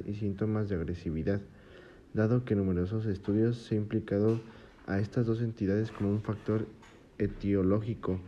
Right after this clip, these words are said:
de la tendencia de un individuo a cometer un acto criminal. La tendencia criminal del individuo se ha vinculado con diversos factores biológicos, hormonales, genéticos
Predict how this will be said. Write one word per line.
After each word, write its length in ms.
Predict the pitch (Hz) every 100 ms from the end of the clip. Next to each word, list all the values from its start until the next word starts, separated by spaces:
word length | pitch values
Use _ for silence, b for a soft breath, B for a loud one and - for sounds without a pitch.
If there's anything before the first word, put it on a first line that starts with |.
| B B B B B
de 80 | 101
la 140 | 95 92
tendencia 640 | 92 92 95 104 117 113
de 120 | 101
un 120 | 98 104
individuo 480 | 110 92 92 104
a 100 | 107
cometer 380 | - 90 95 98 -
un 140 | 107
acto 300 | 104 - 107
criminal. 460 | 98 87 82 85 85 - B B B B -
La 80 |
tendencia 500 | 98 101 98 110 139
criminal 380 | 139 104 92 101
del 140 | 107 104
individuo 460 | 95 85 98 110
se 120 | 113 113
ha 40 |
vinculado 640 | 110 110 - 87 95 104
con 160 | 98 87
diversos 420 | 85 95 107 113
factores 420 | 95 - 90 98
biológicos, 720 | 101 87 92 104 - 113 113 - -
hormonales, 640 | 101 92 85 92 101 110
genéticos 680 | - 90 95 101 - 123